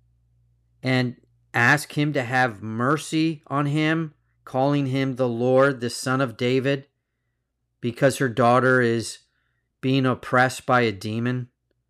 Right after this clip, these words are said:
Jesus sees her faith. He, he heals this woman's daughter.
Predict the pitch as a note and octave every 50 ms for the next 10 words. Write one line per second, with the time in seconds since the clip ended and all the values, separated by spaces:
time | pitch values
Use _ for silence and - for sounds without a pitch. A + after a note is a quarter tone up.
0 | _ _ _ _ _ _ _ - - - - - C#3 C#3 D3 C#3+ - - C3+ A#2+
1 | - - - C3+ C3 C3 C#3+ D3 D3 D3 - C3+ B2 B2 A#2+ A#2 A2 - _ _
2 | _ _ _ _ _ _ _ _ _ _ _ _ _ _ _ _ _ _ _ _
3 | _ _ _ _ _ _ _ _ _ _ _ _ - - C#3 B2+ - - - D3
4 | D3 D3 D3 C#3+ C#3 C#3+ C#3+ C3+ - - - - _ _ _ _ _ _ _ _
5 | _ _ _ _ - _ _ _ _ _ _ _ _ _ _ _ _ _ _ _
6 | _ _ _ _ _ _ _ C#3+ C#3 C#3+ - C3+ C3 C3 B2+ C#3 C3+ A#2+ - -
7 | D3+ D3 C#3+ D3+ C3+ A#2 G#2 F2+ F2+ -